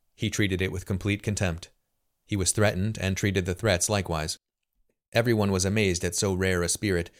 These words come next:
in that he neither courted the friendship nor feared the enmity of a man so important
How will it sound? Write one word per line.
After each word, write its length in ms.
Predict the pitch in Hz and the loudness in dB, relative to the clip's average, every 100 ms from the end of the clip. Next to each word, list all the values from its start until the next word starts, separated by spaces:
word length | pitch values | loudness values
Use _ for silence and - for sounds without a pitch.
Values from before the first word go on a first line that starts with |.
| - | -8
in 100 | 101 | 0
that 140 | 101 95 | 2 2
he 100 | 98 | 2
neither 260 | 95 95 | 2 2
courted 360 | 90 117 101 95 | 2 2 4 2
the 80 | 90 | -2
friendship 480 | 107 98 98 104 | -2 0 0 -2
nor 180 | 104 95 | -2 -2
feared 260 | 90 101 92 | 0 0 2
the 140 | 95 | 0
enmity 340 | 98 104 85 92 | 0 -2 0 0
of 120 | 87 | 0
a 40 | |
man 220 | 85 85 | -2 -2
so 220 | 90 92 87 | -2 0 -2
important 480 | 90 107 82 82 | 0 0 0 -6